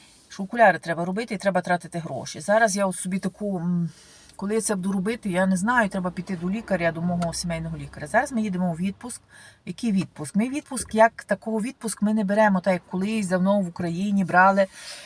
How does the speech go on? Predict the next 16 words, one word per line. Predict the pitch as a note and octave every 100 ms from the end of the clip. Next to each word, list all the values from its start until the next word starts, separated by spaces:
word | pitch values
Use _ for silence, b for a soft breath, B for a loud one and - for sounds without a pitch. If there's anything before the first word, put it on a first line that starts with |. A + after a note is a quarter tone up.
| B -
Наприклад, | F#3 F3 G#3+ G#3 F3+ - -
е, | F3+ F3 F3
людина | F#3 G#3+ G#3 F#3 E3+ D3+
працювала | F#3 - F3+ F#3
на | A3
роботі | C#4+ B3 C4+ C4 C4
і | G#3+ A3 A3 G3+ F#3
цілий | - G#3+ G#3
місяць, | G3+ G#3 G#3+ B3+ B3+ - -
е, | F#3+ F#3+ F#3+ F#3 F#3 F#3 F3
бере | G3 G3+ A3 A3+
двадцять | F#3+ F#3+ E3+
чотири | F3 E3+ F#3+ F#3+ F3 E3+
дні | D3+ D#3+ B3+ E4 F4 -
і | G3 G#3
відпуск. | D#3+ D3+ - -